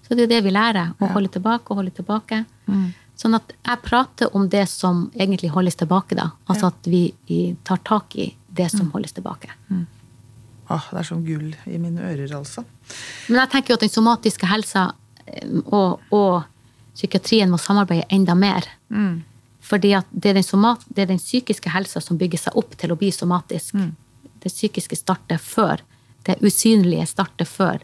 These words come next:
Speaker 2: Mm.
Speaker 1: det, det synlige. Sant? Fordi at
Speaker 2: Mm.
Speaker 1: det,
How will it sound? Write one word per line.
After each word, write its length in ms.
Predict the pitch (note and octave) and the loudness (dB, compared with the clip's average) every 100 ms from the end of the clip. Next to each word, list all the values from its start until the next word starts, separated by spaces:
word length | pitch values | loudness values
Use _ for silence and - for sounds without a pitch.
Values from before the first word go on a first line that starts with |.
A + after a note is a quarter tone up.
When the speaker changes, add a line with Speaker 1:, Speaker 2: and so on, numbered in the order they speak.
| - - - | -14 -18 -2
Speaker 2:
Mm. 160 | G3 F3 | 0 0
Speaker 1:
det, 340 | E3+ D#3+ - F3+ F3 - - - - - | 0 -2 -4 -8 -10 -14 -12 -10 -10 -4
det 160 | F3 E3+ | -2 0
synlige. 500 | - F#3 F3+ F#3 - - _ - - _ _ _ _ _ _ _ _ _ _ - _ | 2 2 2 -2 -6 -10 _ -20 -20 _ _ _ _ _ _ _ _ _ _ -20 _
Sant? 320 | - F3+ F3 - | -4 -2 -2 -4
Fordi 180 | F#3 F3+ | 0 2
at 60 | E3 | 2
Speaker 2:
Mm. 80 | D3+ | 0
Speaker 1:
det, 360 | F3 F3 E3+ | -2 0 -2